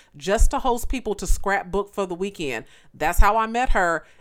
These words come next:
And she ended up being one of the craftiest people I know. Now she's blown up. She got a platform. She got an agent, making crafts, child.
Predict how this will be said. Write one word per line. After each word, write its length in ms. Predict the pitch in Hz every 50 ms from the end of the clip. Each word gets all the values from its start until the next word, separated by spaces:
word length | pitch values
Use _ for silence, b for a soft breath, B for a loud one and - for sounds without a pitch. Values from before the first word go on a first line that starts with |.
| b _ -
And 380 | 202 202 202 202 196 190 190 185
she 320 | - - - 269 277 262
ended 160 | 226 247 226 226
up 80 | 208
being 180 | 208 214 208 196
one 140 | 190 185 170
of 60 | 151
the 60 | 143
craftiest 600 | - - - 233 214 214 - - 226 226 220 -
people 320 | - 247 233 - 196 180 -
I 140 | 170 170 160
know. 300 | 165 185 190 202 202 190
Now 220 | 165 160 170 190
she's 260 | 196 - 226 202 165
blown 460 | 156 147 160 151 180 196 202 208 208
up. 300 | - - 202 214 214 -
She 140 | - - 220
got 180 | 185 180 156 123
a 20 |
platform. 640 | - - - 208 214 - - - 226 220 214 208 202
She 160 | 202 - 233
got 200 | 196 180 151 135
an 80 | - - -
agent, 440 | 170 202 220 202 - 214 214 202 - B B B B B
making 380 | - 147 196 254 311 302 285
crafts, 480 | 277 - 294 262 208 190 269 269 - -
child. 460 | - 226 185 170 160 151 143 143 B